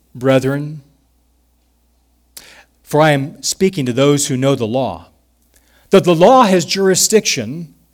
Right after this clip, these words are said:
over a person as long as he lives? For the married woman is bound to the law, by law, to her husband while he is living.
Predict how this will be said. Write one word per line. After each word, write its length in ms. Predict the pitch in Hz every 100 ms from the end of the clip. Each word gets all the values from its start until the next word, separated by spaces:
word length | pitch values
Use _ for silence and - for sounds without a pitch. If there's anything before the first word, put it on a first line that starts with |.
| _
over 200 | - 180
a 60 | 196
person 340 | 202 240 208
as 160 | 180 160
long 420 | 160 165 208 247
as 140 | 220 -
he 260 | 208 202
lives? 960 | 196 190 190 113 98 - - - - - _ _ _ _ _ _ -
For 140 | 208
the 80 | 202
married 320 | 196 285 277
woman 300 | 165 160 165
is 100 | 143
bound 400 | 107 156 170 185
to 80 | 190
the 120 | 160
law, 400 | 151 135 127 135
by 300 | 160 123 139
law, 360 | 151 123 110 147
to 320 | 151 - 190
her 120 | 185 196
husband 480 | 127 117 123 127
while 360 | 113 139 170 185
he 120 | 165
is 160 | 170 139
living. 400 | 175 160 101